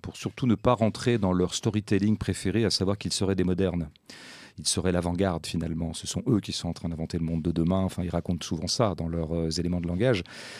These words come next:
Et je crois qu'en fait, euh, c'est toujours bien de leur, de les ramener à leur origine, euh, commerciale, euh, et commerçante. Et que le, le, ce qui leur importe avant tout, c'est quand même de vendre de la camelote et d'en tirer profit.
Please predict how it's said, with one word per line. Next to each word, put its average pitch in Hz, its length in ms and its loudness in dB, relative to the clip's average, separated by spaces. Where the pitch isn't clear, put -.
Et 80 340 -2
je - 60 -8
crois 120 140 2
qu'en 92 140 2
fait, - 380 4
euh, 90 220 4
c'est - 140 -4
toujours 95 200 -6
bien 104 220 4
de 90 100 2
leur, 85 220 2
de 87 80 0
les 87 80 4
ramener 104 720 6
à 90 80 4
leur 90 260 4
origine, 95 840 4
euh, - 20 0
commerciale, 92 480 0
euh, 85 100 -2
et 82 160 0
commerçante. - 600 -2
Et 80 220 -6
que - 160 -12
le, 87 560 0
le, 95 340 -2
ce - 120 -2
qui 151 120 2
leur 120 200 8
importe 117 360 4
avant 92 220 2
tout, 120 220 -4
c'est - 180 2
quand 90 180 2
même 95 220 2
de 87 100 2
vendre 87 600 2
de 85 80 0
la 85 100 0
camelote 90 580 0
et 90 120 0
d'en 90 100 0
tirer 92 240 -2
profit. - 420 -6